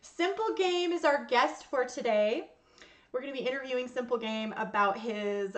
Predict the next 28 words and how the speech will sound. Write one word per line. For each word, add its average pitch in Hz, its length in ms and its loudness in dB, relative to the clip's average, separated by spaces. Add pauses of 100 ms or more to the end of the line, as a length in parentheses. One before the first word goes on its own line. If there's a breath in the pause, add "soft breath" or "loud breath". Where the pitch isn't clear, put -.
very 202 260 -2
awesome 175 300 2
holy 185 220 0
bread, - 240 -6 (440)
if 214 120 -14
you 226 60 -8
don't 202 180 -4
know 180 100 -2
already. - 400 -6
And 214 160 -2
then 202 360 -2
I've 202 240 -4
got 180 380 0
The 180 80 0
Hive, 277 1000 4
which 240 400 2
is, 220 640 0 (220)
you're 240 240 2
basically 240 480 0
my, 214 380 0
like, 190 600 -2 (540 soft breath)
staple. 233 1000 4 (520 loud breath)
Um, 247 560 8 (140)
and 240 640 2
he 240 160 -8
just 233 240 -4
got 233 260 4
his 208 680 -2